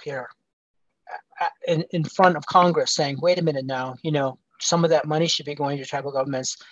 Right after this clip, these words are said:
set aside for, you know, our, our, our ability to create, um, you know,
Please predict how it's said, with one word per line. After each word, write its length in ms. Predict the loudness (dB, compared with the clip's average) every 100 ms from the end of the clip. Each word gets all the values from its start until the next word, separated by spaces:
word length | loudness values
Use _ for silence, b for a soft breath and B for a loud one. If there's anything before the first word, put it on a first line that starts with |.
| B
set 260 | 2 4
aside 380 | 4 2 2 0 -4
for, 280 | 0 0 0 B B B _
you 120 | -2 0
know, 200 | -2 -2
our, 200 | -2 -2 -4
our, 180 | -6 -2
our 420 | -2 -2 -4 -6 -8
ability 420 | -4 2 2 2
to 120 | -4 -8
create, 380 | -2 -2 -4 _ _ _ _ _ -10
um, 320 | -8 -8 -12 -16 -12
you 120 | -10
know, 200 | -10